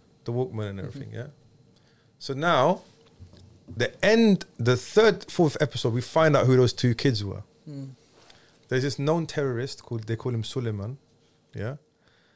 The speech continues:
Speaker 1: They, he's, he's basically the Bin Laden of, of this show.
Speaker 2: Yeah, yeah.
Speaker 1: Yeah? So in the end, they, so he gets, he gets captured,
Speaker 2: Mm.
Speaker 1: and then they break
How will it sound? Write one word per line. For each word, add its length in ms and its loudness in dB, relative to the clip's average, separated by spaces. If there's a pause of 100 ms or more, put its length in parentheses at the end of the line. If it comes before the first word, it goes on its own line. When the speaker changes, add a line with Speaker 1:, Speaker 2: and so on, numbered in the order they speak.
(800)
Speaker 1:
They, 220 -4
he's, 280 -6
he's 200 -2
basically 400 2
the 100 2
Bin 240 4
Laden 420 2
of, 320 0 (1040)
of 180 -8
this 140 -6
show. 380 -6
Speaker 2:
Yeah, 100 -4
yeah. 160 -8 (100)
Speaker 1:
Yeah? 220 -6 (1080)
So 340 -4
in 140 0
the 80 0
end, 180 -2 (180)
they, 180 -2 (640)
so 240 -2
he 180 0
gets, 420 -4
he 120 -6
gets 500 -6 (240)
captured, 520 0 (240)
Speaker 2:
Mm. 140 -14 (440)
Speaker 1:
and 160 0
then 280 -2
they 140 0
break 260 2